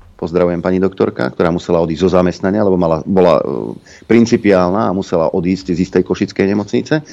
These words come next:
lebo bola principiálna vo svojich názoroch, lekárka. Dnes vyhadzujeme ľudí z roboty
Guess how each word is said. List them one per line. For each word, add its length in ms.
lebo 180
bola 180
principiálna 680
vo 80
svojich 240
názoroch, 640
lekárka. 680
Dnes 440
vyhadzujeme 640
ľudí 240
z 100
roboty 540